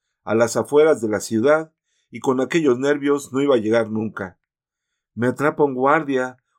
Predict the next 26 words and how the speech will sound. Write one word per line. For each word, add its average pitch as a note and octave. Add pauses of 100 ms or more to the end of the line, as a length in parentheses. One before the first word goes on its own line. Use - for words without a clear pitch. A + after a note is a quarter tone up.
o A#2+
tengo D#3
un D#3
accidente, B2+ (380)
que C3
todavía D3+
sería C#3
peor», C3+ (280)
murmuró. A2 (920)
Pensó E3+
entonces F3+
que C#3+
lo B2
mejor A#2+
sería C#3+
salir C#3
un C#3
rato A#2+
del A2
coche, A2 (360)
dar B2
una C#3
vuelta, A2 (260)
airear B2+
las C#3
ideas. G#2